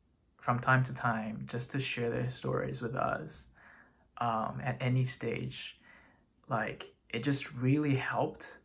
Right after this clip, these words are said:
because, um, this program itself is very intense and, uh, stressful. So having some senior coming back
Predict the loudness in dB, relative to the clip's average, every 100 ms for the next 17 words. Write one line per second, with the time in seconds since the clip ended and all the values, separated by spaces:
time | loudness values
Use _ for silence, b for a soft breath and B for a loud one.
0 | _ -8 -6 -4 -4 -4 -4 -6 -8 -12
1 | -8 -6 -4 -4 -6 -8 -12 -18 _ _
2 | _ -14 -2 -2 0 2 6 6 6 2
3 | _ -10 -8 2 2 4 0 -4 -8 -10
4 | -6 0 2 2 -2 -4 -6 -6 -6 -6
5 | -6 -8 -12 -14 -8 -6 -4 -8 -8 -12
6 | -14 -12 -10 -8 -6 -4 -6 -6 -2 -2
7 | -4 B B B B B B B -10 -2
8 | 0 2 4 4 6 4 4 6 6 6
9 | 4 -2 0 0 0 2 2 0 -2 -2
10 | -4 -12